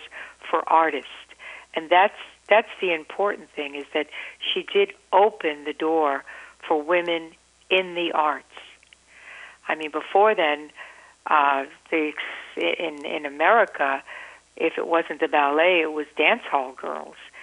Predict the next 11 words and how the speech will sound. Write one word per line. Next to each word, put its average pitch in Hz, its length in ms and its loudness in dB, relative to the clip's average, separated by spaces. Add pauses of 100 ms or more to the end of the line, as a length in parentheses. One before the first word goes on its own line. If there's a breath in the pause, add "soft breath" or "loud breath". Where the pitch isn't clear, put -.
(260 loud breath)
dancing 147 460 -6
around. 151 420 -2 (560 loud breath)
No 175 160 4
one 214 140 2
ever 147 220 -2
did 143 240 -6
this 156 120 -2 (160)
classical, 156 640 -2
beautiful 151 540 -8
dance 139 400 -6 (600 loud breath)
that 160 320 6